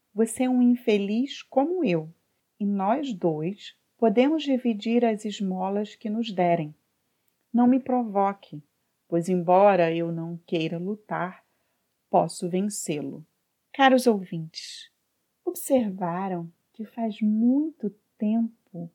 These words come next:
que existe a mendicância? Por que uma pessoa acaba vivendo como um mendigo? Já refletiram sobre isso?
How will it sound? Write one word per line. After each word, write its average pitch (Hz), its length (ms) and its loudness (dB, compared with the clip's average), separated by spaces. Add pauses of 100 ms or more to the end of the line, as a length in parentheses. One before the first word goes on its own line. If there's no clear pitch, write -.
(120)
que 208 160 -2
existe 190 600 -4
a 190 60 -4
mendicância? 175 920 -6 (560)
Por 480 200 -6
que 277 120 6
uma 196 200 4
pessoa 185 480 0
acaba 165 380 -2
vivendo 175 600 -2
como 165 300 -2
um 160 220 -12
mendigo? 156 720 -14 (460)
Já 190 180 4
refletiram 185 880 2
sobre 175 340 -4
isso? 185 580 -6